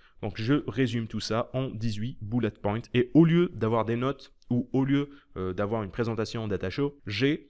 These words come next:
tout ça en tête. Donc j'ai mémorisé les bullet points en utilisant en fait une table de rappel, donc une séquence d'informations connue qui va contenir dix-huit objets, dix-huit cintres. Ça, c'est pour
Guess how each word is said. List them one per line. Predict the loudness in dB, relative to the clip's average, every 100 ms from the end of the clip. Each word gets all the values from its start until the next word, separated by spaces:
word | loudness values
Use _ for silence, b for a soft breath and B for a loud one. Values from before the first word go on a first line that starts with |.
| -4
tout | -4
ça | -2 -4 -4 -4
en | -4
tête. | -4 -4 -4 -4 -12
Donc | -10 -6
j'ai | -4
mémorisé | -2 0 -2 0 -2 -2
les | -2 -2
bullet | -2 -4
points | -2 -4 -4 -2
en | -2
utilisant | -2 -2 -2 -4 -4
en | -2
fait | -4 -4
une | -4
table | -2 -2
de |
rappel, | -4 -4 -6
donc | -6 -8
une | -6
séquence | -6 -6 -6
d'informations | -6 -6 -6 -6 -12 -4
connue | -4 -4 -6
qui | -4
va | -4 -6
contenir | -10 -6 -4 -4 -6
dix-huit | -6 -8 -6 -8 -6
objets, | -6 -6 -8 b b b
dix-huit | -10 -6 -4 -4
cintres. | -4 -8 -12 b b b
Ça, | 0 0
c'est | 2 0
pour | 2 0